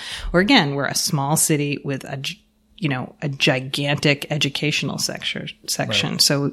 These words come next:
Speaker 1: sector. So we have tons of students, and they will pay a lot for housing. And so that has really driven land prices up
Speaker 2: Mm-hmm.
Speaker 1: and made it really challenging to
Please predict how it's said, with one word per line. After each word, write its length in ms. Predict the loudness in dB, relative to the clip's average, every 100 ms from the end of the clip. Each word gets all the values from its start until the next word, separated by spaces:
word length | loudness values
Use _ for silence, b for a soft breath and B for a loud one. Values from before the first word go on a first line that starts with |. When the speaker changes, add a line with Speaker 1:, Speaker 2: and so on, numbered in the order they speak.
| 0
Speaker 1:
sector. 400 | 0 0 0 2
So 160 | 4
we 80 | 2
have 240 | 2 -2 -4
tons 400 | 2 6 6 6
of 100 | 2
students, 540 | 4 8 8 8 4 -2
and 180 | -4 -4
they 380 | -2 0 -2 -4 _ -2
will 200 | 0 0
pay 400 | 0 0 0 0
a 100 | 0
lot 420 | 2 4 2 0
for 160 | -2 0
housing. 540 | 2 2 0 -2 -2
And 80 | -2
so 140 | -2
that 140 | 0 2
has 140 | 4
really 220 | 6 6
driven 320 | 6 2 2
land 260 | 6 8 8
prices 380 | 8 4 2 2
up 180 | 2 2 -6
Speaker 2:
Mm-hmm. 300 | -16 -14 -16 -20 _
Speaker 1:
and 480 | 0 2 2 0 0
made 260 | 0 2 4
it 340 | 2 0 -10 -2
really 340 | 4 6 6
challenging 600 | 6 4 4 2 2 0
to 480 | 0 0 0 0 -4